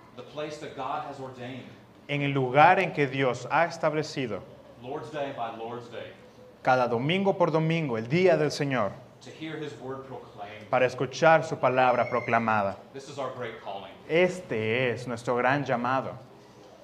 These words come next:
Speaker 1: If you are single or widowed or you're not yet married,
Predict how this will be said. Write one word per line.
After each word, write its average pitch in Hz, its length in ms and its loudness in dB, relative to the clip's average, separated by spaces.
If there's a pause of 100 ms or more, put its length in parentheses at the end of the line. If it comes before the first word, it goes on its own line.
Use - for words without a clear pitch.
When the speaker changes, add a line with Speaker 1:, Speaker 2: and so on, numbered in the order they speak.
(240)
Speaker 1:
If 151 140 -14
you 156 140 -6
are 131 180 -2 (160)
single 170 680 -8
or 110 220 -8 (140)
widowed 160 380 -6
or 117 100 -8
you're 110 100 -12
not 123 280 -8
yet 123 200 -10
married, 127 320 -12